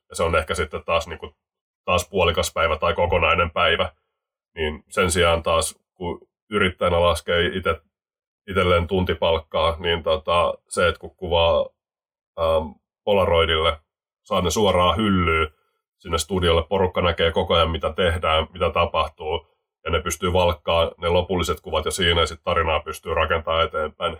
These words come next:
Ja totta kai pystyisi tekemään tulosteet digikuvista, et päästäisi niinku samaan, mutta niin kun tossa tulee kuitenkin kuva suoraan, sävyt suoraan, sillä ei tarvitse juuri tehdä mitään käsittelyssä.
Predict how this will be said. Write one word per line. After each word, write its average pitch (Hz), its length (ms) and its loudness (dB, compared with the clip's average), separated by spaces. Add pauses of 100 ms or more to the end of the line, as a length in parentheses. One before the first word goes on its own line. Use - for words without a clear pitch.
(120)
Ja 87 80 -12
totta 95 220 -4
kai 95 160 2
pystyisi 90 320 -4
tekemään 87 260 -4
tulosteet 92 520 0 (180)
digikuvista, 87 640 -4
et 87 160 -6
päästäisi 82 380 -6
niinku 92 140 -14
samaan, 82 520 0 (420)
mutta 82 240 -6
niin 78 240 -4
kun 80 500 -6 (340)
tossa 92 260 -4
tulee 87 400 2
kuitenkin 87 640 -4 (360)
kuva 98 220 2
suoraan, 85 640 2 (300)
sävyt 95 440 0
suoraan, 82 540 2
sillä 85 180 -6
ei 82 60 -4
tarvitse 85 220 -4
juuri 82 200 -4
tehdä 85 220 0
mitään 85 540 -2
käsittelyssä. 80 880 -4